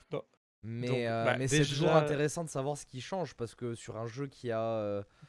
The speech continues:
Speaker 2: qui a maintenant presque vingt ans,
Speaker 1: Euh,
Speaker 2: euh,
Speaker 1: ouais, il est sorti quoi, en deux mille quatre,
Speaker 2: deux-, deux mille cinq,
Speaker 1: je crois.
Speaker 2: deux mille cinq, je crois.
Speaker 1: Deux mille quatre, deux mille cinq,
Speaker 2: Ouais.
Speaker 1: ouais. Ouais, bon, voilà, enfin, donc oui, il va approcher plus des vingt ans,
Speaker 2: Ouais.
Speaker 1: euh, il a passé les quinze, quoi.
Speaker 2: Ouais.
Speaker 1: Euh,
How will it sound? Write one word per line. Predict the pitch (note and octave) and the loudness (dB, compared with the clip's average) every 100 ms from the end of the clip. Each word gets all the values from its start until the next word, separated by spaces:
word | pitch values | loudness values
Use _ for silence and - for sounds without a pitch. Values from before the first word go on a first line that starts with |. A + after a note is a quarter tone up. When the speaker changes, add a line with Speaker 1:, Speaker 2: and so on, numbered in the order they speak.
| _ _ _ _ | _ _ _ _
Speaker 2:
qui | A2+ | -4
a | A2 | -2
maintenant | A2+ A#2+ B2 | -2 -4 -4
presque | - A#2+ - | -6 -6 -6
vingt | A#2 B2 B2+ D#3 | -4 -4 -2 -2
ans, | G3+ - _ _ _ _ _ _ _ _ _ _ _ - | -4 -8 _ _ _ _ _ _ _ _ _ _ _ -8
Speaker 1:
Euh, | B2 A2 G#2 G#2+ G#2 | -4 -2 -2 -4 -6
Speaker 2:
euh, | G#2 | -8
Speaker 1:
ouais, | A2+ A#2+ | -8 -6
il | |
est | |
sorti | A#2+ A#2+ - - | -6 -10 -12 -16
quoi, | - A#2 | -10 -8
en | |
deux | G#2+ | -8
mille | A2+ A2+ | -10 -8
quatre, | G#2+ D#3 | -2 0
Speaker 2:
deux-, | C3 | 2
deux | C3 | 0
mille | C3+ | 0
cinq, | - C#3+ C#3+ | 0 0 -2
Speaker 1:
je | B2+ | -10
crois. | A2+ G#2+ | -12 -8
Speaker 2:
deux | A2+ | -6
mille | A#2+ | -6
cinq, | - B2 | -6 -6
je | A2 G#2+ | -6 -6
crois. | |
Speaker 1:
Deux | A#2 | -4
mille | G2+ | 0
quatre, | C#3 B2+ | 0 2
deux | |
mille | C3 | 0
cinq, | B2 D3 D3+ - | -2 -2 -2 -4
Speaker 2:
Ouais. | B2+ | -8
Speaker 1:
ouais. | C3+ - _ B2 | -8 -14 _ -16
Ouais, | G#2+ | -14
bon, | G#2+ G#2 _ | -14 -18 _
voilà, | A#2+ A2 | -6 -6
enfin, | G#2+ B2 A#2+ C3+ | -10 -14 -16 -16
donc | B2+ - | -18 -16
oui, | C3 - G#2+ - - | -16 -16 -16 -18 -16
il | B2+ A2+ | -12 -6
va | A2 A2 | 0 0
approcher | G#2+ - C3+ D3 | 2 2 2 2
plus | C3+ C#3 B2+ | 0 -2 2
des | B2+ | 2
vingt | B2 B2+ | 2 0
ans, | B2 A#2 G#2 | 0 0 -2
Speaker 2:
Ouais. | |
Speaker 1:
euh, | G#2+ | -2
il | A2 | -2
a | |
passé | A2+ A#2+ C3+ | -2 -2 2
les | C3 | 2
quinze, | B2 A2+ - | 2 -2 -6
quoi. | B2+ _ - - | -14 _ -20 -12
Speaker 2:
Ouais. | G2+ F#2+ - - - _ _ B2+ | -8 -6 -8 -16 -20 _ _ 2
Speaker 1:
Euh, | A#2+ A#2+ A#2+ A#2 A2+ A2+ | 6 8 8 6 2 -6